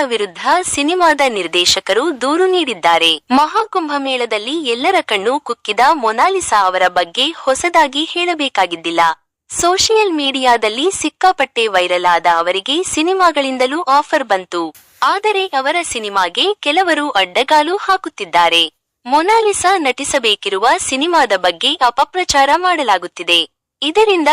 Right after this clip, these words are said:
ಸಿನಿಮಾಗೆ ತೊಂದರೆ ಆಗುತ್ತಿದೆ ಎಂದು ನಿರ್ದೇಶಕರು ಆರೋಪಿಸಿದ್ದಾರೆ. ಹಾಗಾಗಿ ಅವರು ಪೊಲೀಸ್ ಠಾಣೆ ಮೆಟ್ಟಿಲೇರಿದ್ದಾರೆ. ಸಿನಿಮಾ ಬಗ್ಗೆ ಅಪಪ್ರಚಾರ ಮಾಡಿದವರ ವಿರುದ್ಧ ಎಫ್ ಐ ಆರ್ ಹಾಕಲಾಗಿದೆ.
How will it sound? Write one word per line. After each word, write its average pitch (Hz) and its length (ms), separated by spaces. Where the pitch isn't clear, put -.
ಸಿನಿಮಾಗೆ 285 760
ತೊಂದರೆ 285 460
ಆಗುತ್ತಿದೆ 214 500
ಎಂದು 170 400
ನಿರ್ದೇಶಕರು 294 800
ಆರೋಪಿಸಿದ್ದಾರೆ. 170 1000
ಹಾಗಾಗಿ 349 680
ಅವರು 254 520
ಪೊಲೀಸ್ 302 420
ಠಾಣೆ 262 380
ಮೆಟ್ಟಿಲೇರಿದ್ದಾರೆ. 233 1080
ಸಿನಿಮಾ 403 480
ಬಗ್ಗೆ 285 380
ಅಪಪ್ರಚಾರ 269 760
ಮಾಡಿದವರ 180 600
ವಿರುದ್ಧ 175 400
ಎಫ್ 311 380
ಐ 294 180
ಆರ್ 277 240
ಹಾಕಲಾಗಿದೆ. 175 920